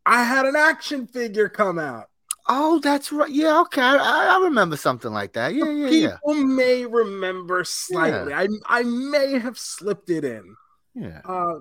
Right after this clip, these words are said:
Speaker 1: you know, obviously, as the herald of humility, it's not like I was
Speaker 2: <laughs>
Speaker 1: bragging about it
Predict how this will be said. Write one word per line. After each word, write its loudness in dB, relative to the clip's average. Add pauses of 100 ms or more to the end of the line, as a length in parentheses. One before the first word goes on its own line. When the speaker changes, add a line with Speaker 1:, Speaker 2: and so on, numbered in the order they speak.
(100)
Speaker 1:
you -2
know, -6
obviously, -2
as -6
the -6
herald 0
of 0
humility, 2
it's -8
not 0
like -6
I -2
was -6
Speaker 2:
<laughs> -16
Speaker 1:
bragging 0
about -4
it -10